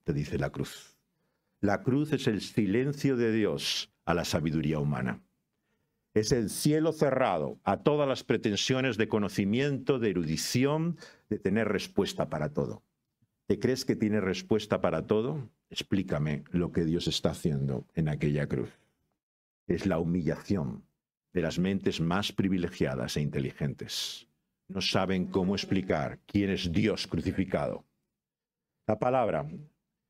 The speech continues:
es de Lutero misma, no es un invento de la teología moderna. Es Dios crucificado el que está realmente en el Calvario.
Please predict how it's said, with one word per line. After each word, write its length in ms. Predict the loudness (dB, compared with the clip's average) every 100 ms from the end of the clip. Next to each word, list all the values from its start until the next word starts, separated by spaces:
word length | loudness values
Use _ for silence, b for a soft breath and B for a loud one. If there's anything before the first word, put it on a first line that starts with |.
| -2
es 140 | 2
de 80 | 2
Lutero 360 | 2 2 2
misma, 420 | 2 0 -2 -6 -6 -2
no 140 | 0
es 80 | 0
un 100 | 0
invento 460 | 2 2 2 2
de 100 | 0
la 120 | 0 0
teología 480 | 0 0 0 0
moderna. 480 | 0 0 -2 -4 -12 _ _ _ _ _ _ -2
Es 320 | -2 -2 0
Dios 520 | 2 2 0 -2 -2
crucificado 840 | 0 0 0 0 2 2 0 -4 -8 b b b
el 200 | 0 2
que 80 | 0
está 500 | 0 2 2 0 0
realmente 640 | 2 2 2 2 2 2
en 60 | 0
el 140 | 0
Calvario. 640 | 0 0 0 0 0 -4